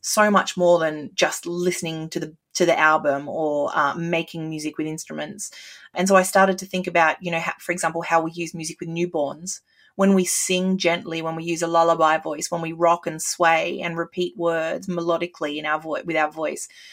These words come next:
you know, we do that with newborns because we know it soothes them. Um, and that's because the brain and the nervous system feel safe when we use our voice in that way. And so I thought,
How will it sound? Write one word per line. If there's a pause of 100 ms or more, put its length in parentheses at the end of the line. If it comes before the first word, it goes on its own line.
(260)
you
know,
we
do
that
with
newborns
because
we
know
it
soothes
them. (640)
Um,
and
that's
because
the
brain
and
the
nervous
system
feel
safe
when
we (240)
use
our
voice
in
that
way. (360)
And
so
I
thought,